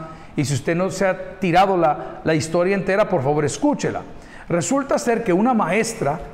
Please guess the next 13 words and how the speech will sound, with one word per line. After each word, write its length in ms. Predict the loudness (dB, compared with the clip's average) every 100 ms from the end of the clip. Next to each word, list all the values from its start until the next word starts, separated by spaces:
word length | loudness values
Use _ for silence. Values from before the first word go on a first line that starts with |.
| -16 -20 -20 -20 -4
con 240 | 2 4
su 260 | 4 2 2
hija 360 | 2 2 -2 -2
que 100 | -2
trabajaban 580 | 0 2 2 2 2 2
en 120 | 2
ese 200 | 0 0
lugar, 500 | 0 2 0 -2 -8 -16 -18 -20 -20 -20 -2
al 160 | 2 2
escuchar 640 | 0 0 0 2 2 0 0
al 280 | 0 0 0
tirador 460 | 2 4 4 2
vivo, 300 | 4 2 2